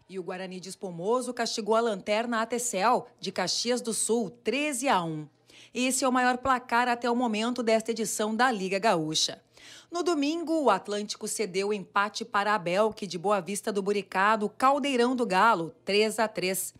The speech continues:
E fechando a rodada, ontem a C B F venceu o América e a sase de seu baque foi derrotada em casa para a Soeva, dois a um.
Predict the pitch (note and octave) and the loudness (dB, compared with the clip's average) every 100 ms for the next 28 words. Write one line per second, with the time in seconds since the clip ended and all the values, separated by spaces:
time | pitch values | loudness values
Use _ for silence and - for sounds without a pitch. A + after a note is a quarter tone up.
0 | _ - D4 D4 C4+ C4 B3 A#3 F#3 F3 | _ -6 -2 0 0 2 4 4 2 2
1 | G3 C#4 A#3 F3+ G3+ C#4+ C#4+ D4 G#3+ G3 | 4 4 4 2 2 0 0 -2 0 0
2 | F#3+ A3+ G3 F3 F#3+ A3+ A#3 A3+ G#3 - | 0 0 0 4 4 4 2 0 0 4
3 | A#3 C4 G#3+ A3 A#3+ F3+ - D#3+ E3 D#3+ | 6 6 4 2 2 0 -2 -4 -2 -2
4 | D3 - A3 C4 A3+ F3+ - E3 D3+ G3+ | -2 2 4 4 2 -6 -4 -4 0 2
5 | D4 - - - - - C4 C4 B3+ C4+ | 2 -2 -18 -20 -6 -2 2 2 2 2
6 | B3+ D4+ C#4+ - A3 C#4+ D4 C#4 - C4 | 0 0 -4 2 4 4 2 -2 2 2
7 | C#4 C#4 - G3 G#3 A3 E3 D3 E3+ D#3 | 2 0 0 2 4 2 0 -8 -4 6
8 | A3+ B3+ B3 B3+ G3+ D#3+ D3 | 6 6 0 0 2 0 -4